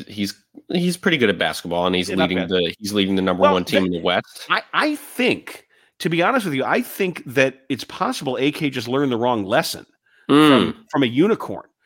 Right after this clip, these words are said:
Speaker 2: Like, really, like, you've got, you've got this guy who is a special eyes in the back of his head passer, special with anticipation and leverage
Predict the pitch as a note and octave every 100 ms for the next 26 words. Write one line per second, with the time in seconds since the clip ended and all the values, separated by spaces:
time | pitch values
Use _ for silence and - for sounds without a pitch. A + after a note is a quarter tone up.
0 | _ - C#3+ C#3 D#3 G#3 C#3 A#2 C3 B2+
1 | G#3+ A#3+ E3 A3 C4 C#3+ D#3+ - G#2+ F#2+
2 | - - F3 D3+ C3 A2+ - _ _ _
3 | C#3+ B2+ - - - _ G3 D#3+ - G2
4 | D#2+ _ - B2+ B2+ B2 B2 G2+ A#2+ G#2+
5 | G#2 G2 A2 G2 E2+ - F#2+ F#2 - E2
6 | - _ _ - - - D#3 - A#2+ A2
7 | G#2 - G#2 - C3 - - - C#3 B2+
8 | C3 G#2+ F#2 - A#2 A2+ A#2 A2 A2+ B2+
9 | B2+ A2+ G#2+ F2+ D#2 D2 -